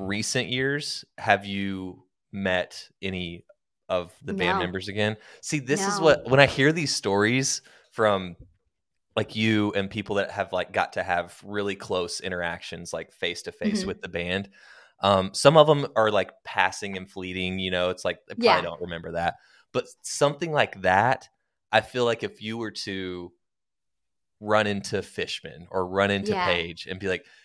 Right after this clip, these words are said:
Speaker 1: "I was at this, do you remember when we all ran and jumped in the river?" They have to
Speaker 2: Yeah.
Speaker 1: remember that, you know? I mean, they've had a
Speaker 2: I
Speaker 1: lot of
Speaker 2: wonder.
Speaker 1: experiences,
Speaker 2: Yeah.
Speaker 1: but still, like, at the end of the day, like, you're still in Europe. Like, you're gonna remember doing that, right?
Speaker 2: Yeah.
Speaker 1: And you're gonna remember,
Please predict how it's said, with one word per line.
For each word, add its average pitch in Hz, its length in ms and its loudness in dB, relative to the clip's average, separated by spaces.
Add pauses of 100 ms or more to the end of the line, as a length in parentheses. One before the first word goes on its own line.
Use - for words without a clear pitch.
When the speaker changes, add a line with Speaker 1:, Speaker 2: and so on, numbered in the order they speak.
(220)
Speaker 1:
"I 107 80 -4
was 113 120 -2
at 117 100 0
this, - 160 -4
do 117 160 -10
you 131 80 0
remember 139 240 0
when 127 100 -2
we 117 120 0
all 117 200 6
ran 113 220 2
and 101 120 -6
jumped 101 280 0
in 104 100 0
the 98 60 0
river?" 101 240 2
They 120 140 2
have 123 400 0
to 226 40 0
Speaker 2:
Yeah. 208 180 0
Speaker 1:
remember 104 560 0
that, 85 280 -8
you 90 120 -6
know? 98 160 2
I 95 80 2
mean, 131 160 -2
they've 143 140 4
had 147 240 4
a 127 40 4
Speaker 2:
I - 20 4
Speaker 1:
lot 101 240 6
of 117 60 2
Speaker 2:
wonder. 113 100 2
Speaker 1:
experiences, 151 1200 -2
Speaker 2:
Yeah. 196 240 -8 (180)
Speaker 1:
but 127 160 2
still, 127 460 2
like, 90 240 0 (1080)
at 123 120 -2
the 120 80 -2
end 123 100 -2
of 107 60 -2
the 98 60 -8
day, 92 240 -2
like, 87 200 -6
you're 110 60 -6
still 120 340 -2
in 98 120 -2
Europe. 87 480 -4
Like, 95 160 -8
you're 110 100 0
gonna 104 300 0
remember 92 540 -4 (140)
doing 90 320 -2
that, 82 360 -8 (240)
right? 92 240 6
Speaker 2:
Yeah. 156 260 0 (200)
Speaker 1:
And 107 100 -6
you're 107 100 -4
gonna 113 260 2
remember, 95 800 -2